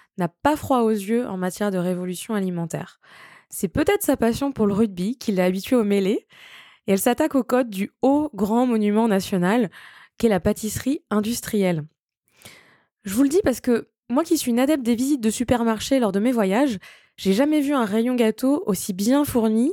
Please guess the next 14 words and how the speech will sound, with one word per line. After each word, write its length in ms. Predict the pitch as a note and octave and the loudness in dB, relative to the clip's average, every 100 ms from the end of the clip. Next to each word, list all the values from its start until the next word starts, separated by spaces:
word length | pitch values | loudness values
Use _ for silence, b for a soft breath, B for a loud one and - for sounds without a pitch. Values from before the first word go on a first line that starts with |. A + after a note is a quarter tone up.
| - | -4
que 100 | - | -2
celui 300 | G#3 G#3 A#3+ | 0 2 2
de 100 | A#3 | 2
notre 320 | F#3+ F#3 - F3+ | 2 0 -2 -2
douce 320 | A#3 B3+ A3 | -2 0 0
France. 420 | - F3+ E3+ - _ _ _ _ _ _ - | -2 -6 -6 -10 _ _ _ _ _ _ -2
Capucine 420 | A3+ A3+ B3+ D#4 | -2 -2 -2 0
Epagnot 540 | B3+ G#3+ G#3 G#3+ D4 B B B B B | 2 2 0 2 0 B B B B B
est 60 | A3 | -2
sortie 400 | A#3+ A3 - D#4+ | -2 -2 -2 0
il 80 | A3 | 2
y 80 | G3+ | 2
a 80 | G3+ | 0
peu 300 | - C4+ | -2 -2